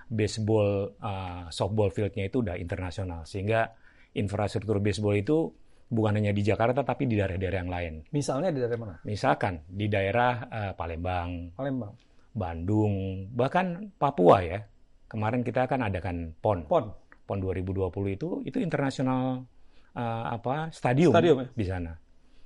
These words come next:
Speaker 1: Dan dengan internasional stadium itu artinya adalah bahwa standar baseball softball kita kan memang udah, udah sesuai dengan apa,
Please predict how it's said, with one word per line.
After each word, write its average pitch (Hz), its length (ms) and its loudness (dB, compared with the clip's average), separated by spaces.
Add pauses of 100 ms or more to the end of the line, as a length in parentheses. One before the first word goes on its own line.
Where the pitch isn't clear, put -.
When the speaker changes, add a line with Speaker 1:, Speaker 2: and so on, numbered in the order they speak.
Speaker 1:
Dan 104 480 0
dengan 107 160 0
internasional 104 560 -2
stadium 101 400 0
itu 104 240 0
artinya 110 480 0
adalah 107 240 -2 (480)
bahwa 98 160 2
standar 98 480 0
baseball 98 320 0
softball 98 320 -2
kita 98 240 -2
kan 123 160 -2
memang 113 240 -2
udah, 85 240 -4 (880)
udah 95 160 -2
sesuai 95 480 -2
dengan 82 480 -8
apa, 101 400 -10